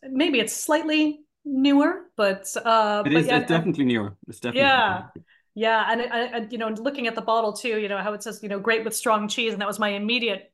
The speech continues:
Speaker 1: first thought was, "Oh, this would,
Speaker 2: <laughs>
Speaker 1: this would really pair with, huh, pair, pair, huh, with, you know, a really good cheese that would be a, you know, kind of a really nice,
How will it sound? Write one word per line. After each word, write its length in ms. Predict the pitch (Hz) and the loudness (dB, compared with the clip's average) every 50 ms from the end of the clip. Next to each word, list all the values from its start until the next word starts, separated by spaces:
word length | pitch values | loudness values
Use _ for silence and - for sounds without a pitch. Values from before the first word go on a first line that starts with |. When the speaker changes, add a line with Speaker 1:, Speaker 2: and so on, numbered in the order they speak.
| _ _ | _ _
Speaker 1:
first 260 | - 226 208 202 202 | -6 -4 -4 -4 -2
thought 220 | - 226 220 208 - | 0 0 0 0 -2
was, 140 | 196 190 233 | -4 -6 -2
"Oh, 160 | 233 233 214 | -2 -2 0
this 260 | 185 233 254 254 - - | 0 0 0 0 -4 -2
would, 240 | 208 202 160 - - | 0 0 0 0 -4
Speaker 2:
<laughs> 200 | 180 165 - - | -8 -8 -4 -4
Speaker 1:
this 200 | - - - - | -4 -4 -4 -6
would 140 | - - 190 | -6 -8 -6
really 300 | 226 247 254 247 233 220 | -8 -8 -6 -6 -6 -6
pair 400 | 220 - 220 214 214 208 202 196 | -4 -2 0 0 2 2 0 -2
with, 200 | 190 196 190 - _ - - | -4 -6 -8 -10 _ -10 -8
huh, 180 | - 226 233 - - _ _ | -8 -8 -8 -10 -16 _ _
pair, 440 | 190 185 190 190 185 180 185 - _ | -4 -2 0 0 -2 -2 -4 -10 _
pair, 320 | - 226 208 202 208 214 - - | -6 -4 -4 -4 -4 -6 -6 -4
huh, 340 | 359 370 370 359 339 320 320 - - - - - - - | -2 0 0 0 0 -2 -4 -8 -12 -14 -16 -16 -14 -2
with, 300 | - 233 226 226 247 262 - - - | 0 0 0 0 -2 -6 -12 -10 -4
you 140 | 240 233 220 | -2 0 2
know, 380 | 214 202 190 196 - - - _ _ _ _ _ | 2 2 2 0 -4 -8 -14 _ _ _ _ _
a 60 | 226 | -2
really 180 | 208 262 254 240 | 0 2 2 2
good 200 | 185 214 196 - | 2 2 0 0
cheese 420 | - - 247 233 220 202 180 - | 0 0 2 2 2 0 0 -2
that 100 | 214 208 | -4 -6
would 100 | 214 196 | -6 -4
be 120 | 220 208 196 | -4 -4 -4
a, 120 | 190 185 196 | -4 -6 -8
you 100 | 202 220 | -8 -6
know, 140 | 202 190 175 | -6 -6 -6
kind 200 | - - 214 196 | -6 -4 -4 -4
of 100 | 196 185 | -2 -4
a 120 | 190 190 | -6 -8
really 340 | 185 202 185 196 240 214 220 | -8 -8 -6 -4 -2 -2 -2
nice, 600 | 202 208 196 190 190 185 - - - - - - | 0 0 0 0 0 -2 -4 -6 -8 -10 -14 -16